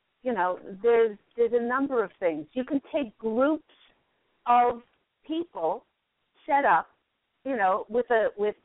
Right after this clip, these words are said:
um, airlines and hotels and things to take groups of people to spiritual places. And, but, but in order to do that, you have to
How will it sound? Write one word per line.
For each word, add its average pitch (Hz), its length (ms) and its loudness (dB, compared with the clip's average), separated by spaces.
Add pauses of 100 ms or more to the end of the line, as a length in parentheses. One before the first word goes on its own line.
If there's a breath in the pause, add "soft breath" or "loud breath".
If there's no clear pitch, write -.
um, 170 720 2 (140)
airlines 233 680 2 (160)
and 165 360 -10
hotels 240 600 0 (100)
and 185 180 -10
things 233 320 -4 (340 soft breath)
to 240 60 -8 (100)
take 220 260 -2
groups 269 360 -2
of 294 160 -6
people 185 560 -2 (560)
to 254 300 4 (120)
spiritual 269 500 0
places. 277 640 -4 (580)
And, 226 420 0 (400)
but, 262 160 -16 (160)
but 262 140 0 (260)
in 247 140 -4
order 247 220 -2
to - 160 -14
do 311 340 -6
that, 180 240 0
you 214 180 -6
have 226 160 0 (140)
to 214 180 0